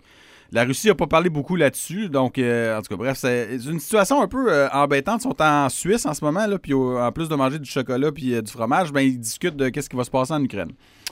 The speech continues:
Donc là, euh, j'ai, j'ai séparé, mettons, le, le, qui est assez lourd à lire quand même, même s'il est pas très long, mais en termes de ma perception du positif, négatif, puis, euh, euh, <laughs> une section weird,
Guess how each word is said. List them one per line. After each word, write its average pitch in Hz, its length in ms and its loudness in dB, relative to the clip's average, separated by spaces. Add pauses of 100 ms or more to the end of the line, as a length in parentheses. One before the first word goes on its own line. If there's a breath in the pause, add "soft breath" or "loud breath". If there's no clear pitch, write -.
(120)
Donc 139 220 0
là, 233 140 4 (440)
euh, 123 340 -2
j'ai, 139 260 -8
j'ai 113 140 -4
séparé, 190 320 0
mettons, 202 300 2
le, 131 200 4 (380 loud breath)
le, 110 140 -2 (180)
qui 123 140 -4
est 113 120 -2
assez 113 220 -2
lourd 156 240 2
à 123 60 4
lire 165 200 0
quand 139 200 0
même, 175 180 -2
même 147 160 -4
s'il 135 140 -4
est - 20 -2
pas 139 120 -2
très 131 260 0
long, 160 160 2
mais 127 180 2 (760)
en 127 160 0
termes 185 220 2
de 165 120 4
ma 147 180 4
perception 156 500 -2
du 131 100 -6
positif, 156 460 -4
négatif, 139 600 0
puis, 123 260 -2
euh, 110 300 0 (220)
euh, 104 240 -6
<laughs> - 40 -6
une 120 100 -6
section 160 400 -2
weird, 135 380 -4